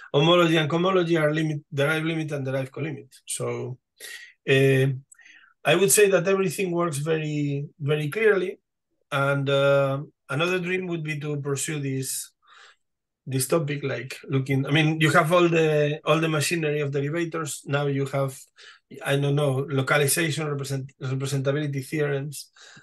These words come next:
So for special groups, perhaps we can look at, I don't know, duality fun-, um, theorems. I don't know, but this is just, I mean, what is established in the paper is, uh, Linden-Hochschild-Serre in this setting is, is very,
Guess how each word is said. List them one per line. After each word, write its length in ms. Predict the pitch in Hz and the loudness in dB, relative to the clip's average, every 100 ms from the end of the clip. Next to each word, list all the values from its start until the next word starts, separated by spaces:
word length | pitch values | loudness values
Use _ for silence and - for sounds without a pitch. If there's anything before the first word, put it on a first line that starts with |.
| - | -8
So 180 | - 139 | 0 0
for 180 | 143 147 | 4 2
special 360 | 135 147 147 139 | 2 0 2 2
groups, 280 | 151 135 | 0 -2
perhaps 580 | - 131 135 139 135 - | -4 -2 -2 -2 -4 -6
we 140 | - 135 | -6 -4
can 300 | 135 131 127 | -2 -2 -2
look 180 | 135 135 | -2 -2
at, 220 | 131 131 - _ _ _ _ - | -6 -8 -18 _ _ _ _ -2
I 80 | |
don't 140 | 131 131 | 2 2
know, 200 | 123 117 | 2 0
duality 680 | 131 135 123 - 127 120 120 | 0 0 -2 -6 -10 -10 -10
fun-, 340 | - 135 131 _ | -10 -10 -12 _
um, 640 | 131 123 120 123 127 127 127 - | -4 -2 -2 -6 -10 -14 -20 -8
theorems. 480 | 135 131 139 - - | -6 -6 -8 -10 -4
I 100 | 135 | 0
don't 100 | 131 | 0
know, 100 | 123 | 0
but 140 | 139 | -2
this 160 | 147 147 | 2 2
is 80 | 151 | 2
just, 240 | 147 139 - _ _ _ - - | 0 -2 -6 _ _ _ -20 -4
I 40 | 151 | 0
mean, 240 | 165 160 | 2 2
what 220 | 165 156 | 2 4
is 180 | 190 175 | 6 4
established 460 | 190 135 180 170 170 | 4 4 4 2 0
in 120 | 160 | -2
the 80 | 156 | -2
paper 360 | 180 175 165 | -2 -2 -2
is, 360 | 151 143 135 - | -2 0 0 -2
uh, 220 | 131 127 131 | -2 -4 -4
Linden-Hochschild-Serre 1200 | 147 143 139 147 139 135 143 135 131 127 131 _ - - - | -2 -2 -4 -6 -8 -6 -4 -2 -4 -8 -14 _ -20 -14 0
in 120 | 135 | 2
this 120 | 135 | 2
setting 300 | 143 135 123 | 2 0 -4
is, 240 | 127 127 - | -6 -6 -6
is 120 | 139 | -8
very, 480 | 120 127 123 123 135 | -6 -6 -6 -8 -10